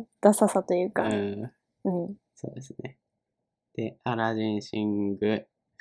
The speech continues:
Speaker 2: ディズニー多いね。
Speaker 1: 全部見るんですか？
Speaker 2: え、ほぼディズニーじゃない？
Speaker 1: <laughs> ねえ。
Speaker 2: <laughs> 一応ベストテンあるから。ブレックファストクラブ、シザーハンズ、ウォーリ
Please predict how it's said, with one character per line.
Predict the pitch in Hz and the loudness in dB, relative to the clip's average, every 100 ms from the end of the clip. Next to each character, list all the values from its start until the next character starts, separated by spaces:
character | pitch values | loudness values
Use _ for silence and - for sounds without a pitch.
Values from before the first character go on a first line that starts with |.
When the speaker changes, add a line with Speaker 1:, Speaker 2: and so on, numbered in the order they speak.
| - - _ _ | -20 -20 _ _
Speaker 2:
デ | - | -2
ィ | 147 | 4
ズ | 123 | 6
ニ | 104 | 6
ー | 92 | 4
多 | 92 | 0
い | |
ね。 | 110 117 - _ _ | 0 -2 -8 _ _
Speaker 1:
全 | 220 220 285 | 6 12 12
部 | 339 | 12
見 | 311 330 | 12 12
る | 208 | 12
ん | |
で | 131 131 | 12 8
す | - | 10
か？ | |
Speaker 2:
え、 | - | 8
ほ | |
ぼ | - | 8
デ | |
ィ | |
ズ | - | 2
ニ | |
ー | |
じ | |
ゃ | |
な | - | 2
い？ | 240 220 - - - 143 135 - | 4 4 -2 -4 2 4 2 6
Speaker 1:
<laughs> | |
ね | 202 165 | 8 8
え。 | 131 | 8
Speaker 2:
<laughs> | |
一 | - | 12
応 | |
ベ | 240 | 12
ス | - | 12
ト | 131 | 6
テ | - 117 | 4 0
ン | 95 | 0
あ | |
る | - - | -6 -12
か | - | -14
ら。 | - _ - - - - - | -14 _ -14 -14 -14 -16 -2
ブ | 120 | -2
レ | |
ッ | 117 | 0
ク | 120 | -2
フ | 123 | 0
ァ | 117 | 0
ス | - | -2
ト | 120 | -6
ク | - 110 | -4 -2
ラ | 113 | -2
ブ、 | 117 135 | 0 0
シ | 135 | 2
ザ | 117 113 | 2 2
ー | |
ハ | 120 117 | 2 0
ン | |
ズ、 | 117 131 | 4 4
ウ | |
ォ | 98 95 57 | 4 0 -2
ー | |
リ | 58 - - | -6 -14 -20